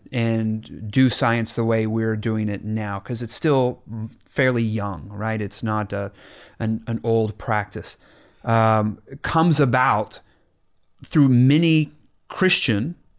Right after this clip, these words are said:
uh, thinkers who were looking into it because they believed there was uniformity to nature and they wanted to get to know God better.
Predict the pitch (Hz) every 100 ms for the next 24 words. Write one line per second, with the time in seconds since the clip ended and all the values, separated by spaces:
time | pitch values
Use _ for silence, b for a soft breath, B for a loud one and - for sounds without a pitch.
0 | - 113 110 107 - 165 170 - 98 139
1 | - b b b b b - 147 135 123
2 | 147 170 147 170 135 131 127 139 120 127
3 | 117 120 123 147 127 120 117 107 127 135
4 | 117 131 117 113 - 110 113 127 127 -
5 | 92 - 117 117 113 127 127 123 117 120
6 | 113 110 107 104 92 87 - - 156 185
7 | 101